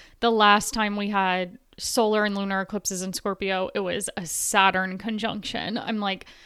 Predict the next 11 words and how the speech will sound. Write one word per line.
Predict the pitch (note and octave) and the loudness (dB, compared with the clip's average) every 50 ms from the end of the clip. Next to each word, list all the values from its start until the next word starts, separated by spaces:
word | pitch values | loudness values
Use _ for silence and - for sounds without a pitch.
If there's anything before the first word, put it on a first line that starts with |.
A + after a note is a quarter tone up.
| - - - _ _ _ _ _ _ | -20 -20 -20 _ _ _ _ _ _
'cause | - B3 B3 - | -2 -2 0 2
Saturn | - B3 G#3+ G#3+ G#3 G#3 G#3 G#3 | 4 6 6 8 6 4 2 0
was | G3+ G3 F3+ | -2 -2 -2
in | G#3 G3+ | -2 -2
Scorpio | F#3+ - - G#3 F#3+ F3+ F#3+ F#3 F#3 F3 - | -2 0 0 0 0 2 0 0 0 0 -2
at | G#3+ G3+ | -2 0
that | G3 F#3+ F#3+ | 0 0 0
time, | - G3+ G3 F#3 | 0 -4 -6 -6
I'm | F3+ | -6
like, | F3+ F3+ F#3 | -6 -8 -8
Venus | F#3 F3 A3+ A3 G#3+ G#3 G3+ G#3 C4+ - - | -4 -2 -2 0 0 -2 -2 -4 -6 -6 -8